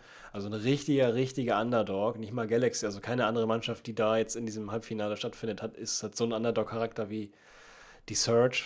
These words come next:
wie man so schön sagt. Ähm, von daher sehr, ja, interessant und auch ein bisschen, ja, Rooting-Charakter für die, für die Stuttgart, ähm, Spieler. Ähm, aber natürlich dementsprechend, ja,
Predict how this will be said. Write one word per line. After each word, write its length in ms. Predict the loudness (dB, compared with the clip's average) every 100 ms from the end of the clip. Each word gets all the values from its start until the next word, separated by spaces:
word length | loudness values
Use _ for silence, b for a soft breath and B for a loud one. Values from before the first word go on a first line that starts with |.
| -8 -10
wie 60 |
man 100 | -6
so 100 | -6
schön 200 | -6 -4
sagt. 320 | -2 -4 -6 -20 -20 b b b b b b -2
Ähm, 420 | 2 2 0 -4
von 140 | 0
daher 300 | 2 4 4
sehr, 380 | 4 4 4 2 0
ja, 220 | -2 -2
interessant 420 | -4 -2 0 0
und 100 | 0
auch 140 | 0 0
ein 60 |
bisschen, 540 | -6 -4 -4 -4 -6 -4
ja, 120 | -4
Rooting-Charakter 840 | -2 -2 -2 -2 -2 -2 -2 -2
für 180 | -4 -6
die, 260 | -6 -6 -8
für 120 | -10
die 140 | -10
Stuttgart, 600 | -10 -10 -6 -6 -6 -14 -12
ähm, 400 | -10 -10 -10 -12
Spieler. 580 | -12 -6 0 4 4 2 -8 B B B B B B B B B B B B B 0
Ähm, 360 | 4 4 4 4
aber 300 | 4 6 4
natürlich 360 | 2 -2 -4
dementsprechend, 640 | -2 -4 -4 -4 -4 -2 0
ja, 200 | 0